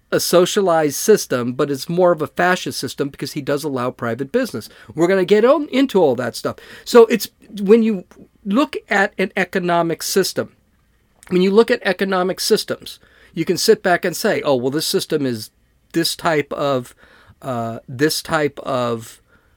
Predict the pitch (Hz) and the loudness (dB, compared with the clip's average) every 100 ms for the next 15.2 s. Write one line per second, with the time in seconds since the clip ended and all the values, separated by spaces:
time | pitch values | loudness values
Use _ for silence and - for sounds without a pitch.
0 | _ _ - 165 156 139 151 175 - 190 | _ _ -6 -4 0 0 0 -2 -2 -4
1 | - 185 196 170 135 147 - 147 139 143 | 0 -2 -2 -2 0 -2 -2 -6 -4 -6
2 | - 156 139 135 - 127 - 120 - 135 | -8 -4 -2 -4 -8 -12 -10 -12 -14 -18
3 | - _ _ _ _ _ 117 117 117 - | -20 _ _ _ _ _ -8 -6 -6 -8
4 | _ - - 185 202 226 220 220 202 175 | _ -16 -2 2 2 0 4 4 6 2
5 | 165 254 226 117 113 - 156 151 143 170 | 0 2 2 2 -10 -4 -4 -4 -6 -2
6 | 202 190 - - 233 135 - 208 208 190 | 0 0 -6 -4 -4 -4 -4 -2 0 0
7 | 170 180 170 180 160 120 110 - - _ | 0 -2 -4 -4 -4 -6 -8 -14 -16 _
8 | - 175 - 120 _ _ _ _ _ - | -8 -8 -8 -16 _ _ _ _ _ -6
9 | 120 135 117 - 131 131 - 135 120 113 | -4 -2 -4 -2 0 0 -4 -6 -4 -4
10 | 156 _ _ _ _ - 135 - 143 135 | -6 _ _ _ _ -4 -4 -2 0 0
11 | 170 - 185 190 202 - - 185 156 143 | 0 -2 -2 -2 -6 -6 -4 -2 -2 -2
12 | 139 - 131 - 165 202 _ _ _ _ | -8 -8 -10 -6 -6 -6 _ _ _ _
13 | - 147 139 135 160 131 - - - 139 | -6 0 2 0 -4 -6 -10 -8 -4 -4
14 | - - - 156 160 180 147 123 123 147 | -6 -8 2 2 2 -2 -2 -2 -2 -4
15 | - - | -8 -14